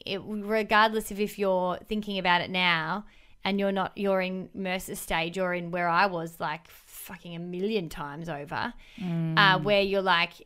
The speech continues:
Speaker 1: "Is this a friendship? Is this not a friend?" You know the flip that you're getting that you don't get with other friends.
Speaker 2: Yeah, this has all been very helpful. I
Speaker 1: Mm.
Speaker 2: appreciate it.
Speaker 1: Yeah, let's move on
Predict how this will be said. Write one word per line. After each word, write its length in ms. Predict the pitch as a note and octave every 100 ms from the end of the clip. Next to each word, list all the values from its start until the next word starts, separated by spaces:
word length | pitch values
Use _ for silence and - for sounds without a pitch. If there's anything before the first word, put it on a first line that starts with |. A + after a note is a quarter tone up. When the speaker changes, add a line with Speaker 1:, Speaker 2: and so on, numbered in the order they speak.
| _
Speaker 1:
"Is 140 | G#3+ F#3+
this 160 | F#3
a 40 | F#3+
friendship? 320 | G3 F#3 F#3
Is 100 | F3+
this 100 | F3
not 140 | F#3+ F3+
a 40 |
friend?" 200 | F3 F#3
You 440 | - F3+ G3 A#3+ B3+
know 360 | A#3 A3 G#3+
the 100 | G3
flip 320 | F3+ - F#3 -
that 140 | F3+
you're 180 | F#3+ F#3
getting 300 | F3+ F3 F3
that 100 | -
you 120 | F#3
don't 240 | F#3 E3+ E3
get 180 | E3
with 100 | - G3+
other 180 | E3
friends. 420 | - - - F3 F#3+
Speaker 2:
Yeah, 140 | E3+
this 160 | F3+ G#3+
has 140 | A3+
all 180 | B3 G#3+
been 200 | G#3+ G3+
very 260 | F#3 E3+ C#3+
helpful. 560 | C#3 - - F#3 C4 -
I 60 |
Speaker 1:
Mm. 60 | E3
Speaker 2:
appreciate 480 | D#3+ D#3 E3 D3 C#3+
it. 160 | D3+
Speaker 1:
Yeah, 300 | G#3 F3 D#3+ F3
let's 240 | A#3 -
move 220 | A3+ F#3+
on 240 | F3 E3